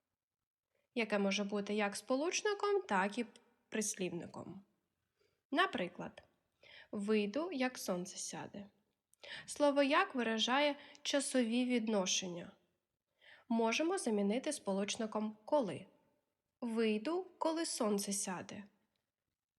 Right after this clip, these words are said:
Отже, в цьому реченні слово «як» буде сполучником.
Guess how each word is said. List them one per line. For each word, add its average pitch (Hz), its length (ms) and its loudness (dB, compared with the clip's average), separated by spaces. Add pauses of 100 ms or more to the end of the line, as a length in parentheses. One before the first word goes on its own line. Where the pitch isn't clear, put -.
(960)
Отже, 226 280 4
в 208 80 -4
цьому 202 300 0
реченні 320 460 2
слово 196 360 0
«як» 202 420 -2 (580)
буде 208 320 -2
сполучником. 196 920 -6